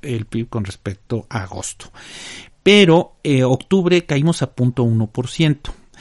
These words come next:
Esto ya se pre-, preveía, eh, una desaceleración en el último trimestre, eh, para la economía mexicana.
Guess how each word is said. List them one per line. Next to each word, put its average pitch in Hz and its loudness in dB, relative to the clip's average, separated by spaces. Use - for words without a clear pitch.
Esto 240 0
ya 190 4
se - -2
pre-, 123 -6
preveía, 120 -2
eh, 135 -4
una 139 0
desaceleración 131 -2
en 151 -2
el 127 -2
último 135 -2
trimestre, 117 -2
eh, 104 -10
para 107 -4
la 104 -6
economía 117 0
mexicana. 160 -2